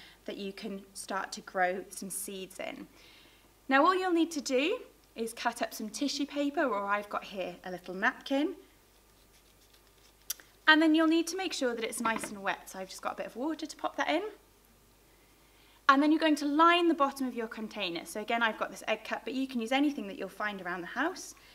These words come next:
and just make sure that it's got that moisture at the bottom of it. Then we're gonna take some cotton wool.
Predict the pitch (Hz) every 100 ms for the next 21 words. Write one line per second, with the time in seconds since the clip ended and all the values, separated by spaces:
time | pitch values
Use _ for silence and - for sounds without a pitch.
0 | - - 262 285 294 269 269 233 - -
1 | - 220 220 214 208 - 180 - 185 185
2 | - 180 165 - - - _ _ _ _
3 | _ _ _ _ _ - 311 311 311 302
4 | - 269 269 320 320 302 311 415